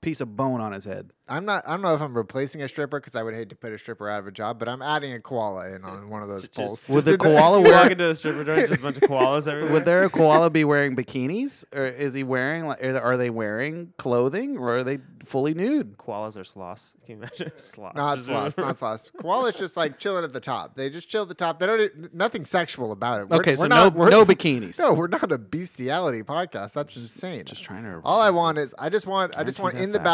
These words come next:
Speaker 2: background just a koala on a pole. That's
Speaker 1: Okay.
Speaker 2: all I want.
Speaker 1: Okay.
Speaker 2: I just think that'd be funny.
Speaker 1: Okay.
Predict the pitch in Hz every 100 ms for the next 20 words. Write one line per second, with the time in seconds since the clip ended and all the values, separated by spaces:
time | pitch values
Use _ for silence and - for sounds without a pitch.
0 | 170 180 160 143 147 143 - 143 139 131
1 | 120 110 98 - _ 127 127 131 110 78
2 | _ - - 190 - _ - 123 - 139
3 | 131 117 113 87 - _ - 156 165